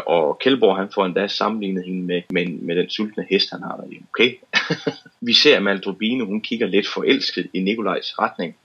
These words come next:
Øh, han bliver tydeligt helt utilpas. Øh, det er <laughs> ikke lige hende, han,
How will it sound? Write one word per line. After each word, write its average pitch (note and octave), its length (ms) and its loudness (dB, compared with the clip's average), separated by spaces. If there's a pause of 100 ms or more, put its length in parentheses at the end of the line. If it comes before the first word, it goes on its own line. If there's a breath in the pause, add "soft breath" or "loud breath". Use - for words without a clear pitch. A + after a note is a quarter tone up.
(300)
Øh, F#2 180 6
han G#2+ 120 0
bliver G#2+ 160 0
tydeligt F#2+ 300 -2
helt F#2+ 160 -4
utilpas. - 600 -10 (280)
Øh, - 280 -10
det C2 180 -2
er A#1+ 260 -4 (200)
<laughs> - 300 -8
ikke - 300 -2
lige A2+ 280 8
hende, G#2 200 2 (200 loud breath)
han, F2 260 -2